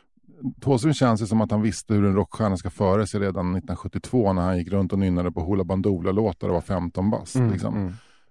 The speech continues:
Speaker 1: Att han hade, påserna kunde han, men han, det kän-, jag tycker Thåström känns inte som en person som har haft svinmycket intressant att säga förrän han blev femtio bast.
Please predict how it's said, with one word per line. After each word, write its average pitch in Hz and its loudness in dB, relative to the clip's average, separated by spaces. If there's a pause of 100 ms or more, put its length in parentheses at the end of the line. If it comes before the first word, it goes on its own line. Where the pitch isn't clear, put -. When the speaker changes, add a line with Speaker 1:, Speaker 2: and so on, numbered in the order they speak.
Speaker 1:
Att 117 -4
han 107 0
hade, 107 -2
påserna 131 4 (800)
kunde 107 4
han, 110 2 (240)
men 123 4
han, 135 2
det 127 0
kän-, 143 0
jag 143 4
tycker 147 0
Thåström 156 2
känns 156 0
inte 120 2
som 113 0
en 101 -2
person 101 -2
som 101 -4
har 98 0 (360)
haft - -4 (100)
svinmycket 113 2 (260)
intressant 110 0
att 98 -6
säga 117 2
förrän 98 0 (160)
han 98 0
blev 95 -2 (380)
femtio 101 -4
bast. - -6